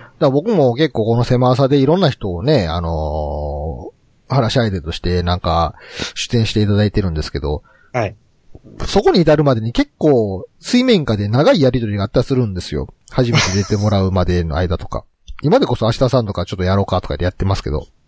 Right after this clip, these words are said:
Speaker 2: はい。
Speaker 1: おそらく最初に出てもらう時なんかは結構積み重ねてきたと思うんですよね。
Speaker 2: そうですね。
Speaker 1: いきなり出てくれませんかではなくて、ちょっとずつなんか、お互いの言ったことに反応し合ったりしてとかなんかそういう。
Speaker 2: そうそうそうそうそう。
Speaker 1: <laughs> そういうグラデーションがあったと思うんですけど、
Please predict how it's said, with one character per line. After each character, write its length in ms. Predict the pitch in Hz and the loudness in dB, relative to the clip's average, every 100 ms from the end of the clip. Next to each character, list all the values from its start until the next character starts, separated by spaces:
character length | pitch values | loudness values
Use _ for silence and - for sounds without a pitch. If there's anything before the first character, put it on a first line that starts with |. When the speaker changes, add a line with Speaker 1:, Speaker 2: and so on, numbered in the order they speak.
| - - - - | -8 -6 -8 -4
Speaker 2:
は 160 | 127 | -2
い。 80 | 104 - - - - - - | -2 -6 -12 -20 -20 -14 -4
Speaker 1:
お 80 | 156 | 2
そ 80 | |
ら 80 | 233 | 2
く 60 | 131 | 2
最 180 | 139 135 | 2 2
初 100 | 156 | 2
に 100 | 165 | 2
出 100 | 196 | 2
て 100 | 208 | 4
も 100 | 208 | 4
ら 100 | 196 | 4
う 60 | |
時 220 | 202 165 | 2 0
な 100 | 104 | -2
ん 60 | 87 | -2
か 80 | 87 | -4
は 80 | - | -2
結 120 | 220 | 0
構 80 | 143 | 0
積 140 | 170 | 2
み 120 | 175 | 0
重 240 | 170 156 156 | 0 0 2
ね 120 | 151 | 2
て 100 | 156 | 0
き 80 | 156 | -2
た 100 | 120 | -4
と 100 | 95 | -2
思 120 | 98 | -4
う 20 | |
ん 20 | |
で 60 | 92 | -4
す 40 | |
よ 60 | 107 | -8
ね。 80 | - | -10
Speaker 2:
そ 40 | |
う 340 | - _ _ - | -14 _ _ -2
で 60 | |
す 80 | - | 2
ね。 20 | |
Speaker 1:
い 40 | 160 | 4
き 20 | |
な 60 | |
り 100 | 156 | 4
出 120 | 147 131 | 4 2
て 80 | |
く 100 | 104 | 4
れ 80 | 156 | 4
ま 140 | 151 151 | 4 2
せ 120 | 160 | 2
ん 60 | |
か 120 | 147 143 | 2 0
で 80 | |
は 60 | 107 | 0
な 120 | 101 | -2
く 60 | - | -6
て、 300 | 95 87 82 | -4 -2 -2
ち 100 | - | -2
ょ 20 | |
っ 40 | 123 | 0
と 140 | 170 | -2
ず 140 | 202 | -2
つ 60 | 123 | -2
な 100 | 120 | 0
ん 60 | 110 | 2
か、 260 | 101 90 - - - _ _ _ _ _ _ _ | 0 0 -4 -20 -20 _ _ _ _ _ _ _
お 100 | 139 | 0
互 180 | 139 143 | 4 4
い 40 | |
の 20 | 147 | 2
言 80 | |
っ 20 | 160 | 0
た 100 | - | -2
こ 100 | 113 | -2
と 60 | |
に 60 | 104 | 0
反 220 | - 127 | 0 2
応 120 | 135 | 2
し 160 | 120 - | 2 0
合 40 | |
っ 40 | - | -2
た 140 | - | -4
り 100 | - | -4
し 100 | - | -4
て 180 | - - - | -4 -6 -6
と 100 | 76 | -2
か 80 | 156 | 2
な 80 | |
ん 80 | 185 | 2
か 60 | 165 | 2
そ 120 | 151 | 4
う 40 | - | 4
い 0 | |
う。 20 | |
Speaker 2:
そ 60 | |
う 20 | 139 | 4
そ 60 | |
う 40 | 139 | 4
そ 80 | |
う 40 | 156 | 2
そ 60 | |
う 40 | 113 | 0
そ 460 | - 110 95 - | -2 -4 -4 -4
う。 40 | 143 | -2
Speaker 1:
<laughs> 480 | 143 - - - - | -2 -4 -12 -16 -6
そ 80 | - | 0
う 40 | 220 | 0
い 20 | |
う 100 | 156 | 2
グ 100 | 214 | 4
ラ 100 | 277 | 6
デ 120 | 330 | 6
ー 40 | 320 | 6
シ 80 | |
ョ 100 | 370 | 4
ン 40 | 403 | 4
が 80 | 139 | 2
あ 40 | |
っ 100 | 131 | 0
た 160 | - 135 | 0 2
と 100 | 139 | 4
思 140 | 143 | 4
う 40 | |
ん 20 | 113 | 0
で 40 | |
す 60 | - | -4
け 100 | 95 | -4
ど、 280 | 98 85 | -2 -4